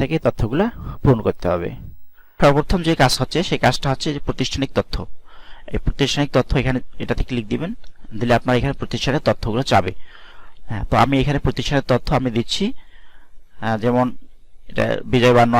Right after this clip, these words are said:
আছে, হুম, এখান থেকে আমি ইউনিকোড করে নেব।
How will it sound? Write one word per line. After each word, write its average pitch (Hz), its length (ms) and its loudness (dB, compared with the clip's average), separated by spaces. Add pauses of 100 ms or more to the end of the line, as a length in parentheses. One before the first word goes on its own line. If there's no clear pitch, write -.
আছে, 175 180 0 (380)
হুম, 151 240 -8
এখান 120 200 -2
থেকে 120 200 -2
আমি 123 160 -2
ইউনিকোড 117 400 0
করে 113 160 4
নেব। 120 120 0